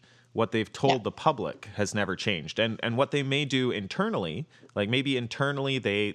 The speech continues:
Speaker 1: they do have this rebuilding plan with a, a set goal, a set date of when the team will be competitive again for the playoffs, and have all those things in place that they're just not telling anyone.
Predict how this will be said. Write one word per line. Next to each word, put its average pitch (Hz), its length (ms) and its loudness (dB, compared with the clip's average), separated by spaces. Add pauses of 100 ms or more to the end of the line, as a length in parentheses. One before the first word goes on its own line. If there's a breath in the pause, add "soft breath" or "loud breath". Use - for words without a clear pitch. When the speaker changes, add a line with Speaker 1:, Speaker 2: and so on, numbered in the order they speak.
Speaker 1:
they 95 100 0
do 110 340 0
have 104 280 0
this 95 200 -4
rebuilding 104 720 0
plan 101 580 -2 (360 loud breath)
with 98 340 0
a, 90 260 0
a 90 80 -4
set - 480 0
goal, 110 580 0 (160 soft breath)
a - 80 -10
set 110 420 2
date 110 320 0
of 98 220 -4
when 107 420 0 (140)
the 110 80 2
team 123 240 2
will 113 80 0
be 110 140 0
competitive 117 680 0
again 110 300 0
for 107 120 -2
the 95 100 -2
playoffs, 127 640 0 (300 loud breath)
and 98 160 0
have 101 300 2
all 127 200 4
those 127 260 0
things 113 460 -2
in 113 200 0
place 113 420 0
that 98 160 -2
they're 98 80 -2
just 104 220 0
not 101 180 0
telling 123 340 0
anyone. 82 400 -4